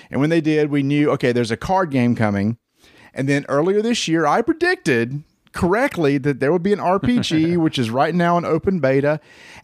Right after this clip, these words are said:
And everybody was surmising, was like, "Well, they could take this, uh, I P that they now own and do anything with it." And they did that. And this is the first board game that they just came out with called Battle for Rokugan. And I guess, guys, at its core, this is an area control game, right?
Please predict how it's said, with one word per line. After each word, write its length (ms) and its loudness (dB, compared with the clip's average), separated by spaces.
And 440 0
everybody 280 2
was 120 2
surmising, 580 0
was 160 0
like, 160 0
"Well, 100 2
they 120 0
could 160 0
take 260 -2
this, 380 0
uh, 240 0
I 160 0
P 220 0
that 160 -2
they 200 2
now 240 0
own 220 2
and 100 0
do 220 0
anything 480 0
with 200 -4
it." 200 -8
And 120 0
they 120 2
did 260 -2
that. 180 2
And 80 -2
this 120 0
is 60 -12
the 140 -4
first 380 -2
board 340 0
game 240 2
that 160 -4
they 160 2
just 220 0
came 260 0
out 220 0
with 280 0
called 420 0
Battle 400 -2
for 180 -2
Rokugan. 640 0
And 120 -2
I 40 2
guess, 220 -2
guys, 340 2
at 120 2
its 160 -2
core, 440 0
this 180 0
is 140 2
an 80 0
area 240 2
control 320 0
game, 260 -2
right? 240 2